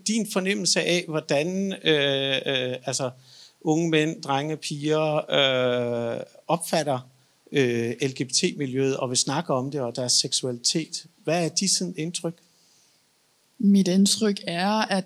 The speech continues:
Speaker 2: der er nogle forskelle, øhm, og det tænker jeg bunder meget i, i vores socialisering, altså at, at piger stadig får at vide, at de skal være empatiske og, og ikke alt for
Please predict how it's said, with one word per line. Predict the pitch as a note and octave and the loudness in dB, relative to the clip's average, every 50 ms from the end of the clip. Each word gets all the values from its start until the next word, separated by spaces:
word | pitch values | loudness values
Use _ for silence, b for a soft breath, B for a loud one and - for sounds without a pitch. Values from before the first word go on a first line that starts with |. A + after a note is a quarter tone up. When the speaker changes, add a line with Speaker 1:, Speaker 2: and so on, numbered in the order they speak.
| - - | -4 -4
Speaker 2:
der | F3+ | -4
er | E3 C3+ D3+ F#3 G#3+ | -2 0 0 2 4
nogle | A3+ B3 A#3+ B3 C4+ D4 C4+ - - | 4 6 6 4 4 2 0 -2 -2
forskelle, | G3+ G3+ G#3 A#3 - - - B3 G#3+ G3+ G3+ G3+ G3+ - - - _ - | -2 -2 -2 -2 -2 -2 0 -2 -2 -2 -2 -4 -4 -6 -10 -16 _ -10
øhm, | G3 F#3 F#3 F#3+ G3 F#3+ F#3+ | -8 -6 -4 -4 -4 -4 -4
og | G3 F#3+ - | -4 -6 -6
det | F#3+ F#3+ | -6 -2
tænker | - G#3 G3+ G3 G3+ G#3 | -2 0 0 2 0 0
jeg | G3 G3 | 0 0
bunder | G3 F#3 F#3 F#3 | -2 -2 -2 -2
meget | F3+ F3 E3 E3 F#3 G3 G3+ G3+ | -2 -2 -2 0 0 0 0 0
i, | F#3 F3+ F3 E3+ E3 - F3 E3+ | 0 -2 -2 -4 -4 -4 -4 -4
i | E3+ | -4
vores | E3+ E3 E3+ E3+ E3+ | -4 -4 -4 -2 -2
socialisering, | - G3 E3+ - - F3+ E3+ E3+ E3+ - - A#3+ B3+ C4 B3+ B3 A3+ G#3 F#3 | -2 -2 -4 -4 -4 -4 -4 0 0 0 2 2 2 2 2 0 0 -2 -2
altså | E3 E3+ E3 - F#3+ | -2 -2 -4 -4 -4
at, | - - - - - - | -6 -8 -10 -14 -14 -8
at | - G3+ G3 - - - - | -6 -6 -6 -6 -10 -14 -6
piger | - G#3+ G#3 A3 A3 | -2 0 2 2 2
stadig | G#3+ G#3+ G#3 G3+ G3+ G3+ | 0 0 0 0 0 -2
får | G3+ - F#3+ | -2 -2 -2
at | F#3 F3 | -2 -2
vide, | F#3 G3+ A3 | 0 0 0
at | G#3+ | 0
de | A3 | 0
skal | - - G#3+ G3 | -2 -2 -2 -4
være | F#3 F#3 | -4 -4
empatiske | F3+ F#3+ G#3 A3 G#3+ G#3+ - A3+ G#3 - - - F#3+ F#3 | -4 -4 -4 -2 -2 -2 0 0 0 0 -2 -2 -4 -4
og, | F3 D#3+ D3+ D#3 F3 F3 A#3 - | -4 -4 -4 -4 -4 -6 -6 -6
og | F#3 E3+ E3+ F3+ F3+ _ - G3 | -8 -8 -8 -10 -12 _ -4 -2
ikke | F#3+ G3 G#3+ G#3 G3+ F#3+ F#3 E3+ - - | 0 0 2 2 2 2 0 -2 -4 -4
alt | F#3 F#3+ F#3+ | -4 -4 -4
for | - F3+ E3+ E3+ E3+ - | -4 -4 -4 -6 -6 -8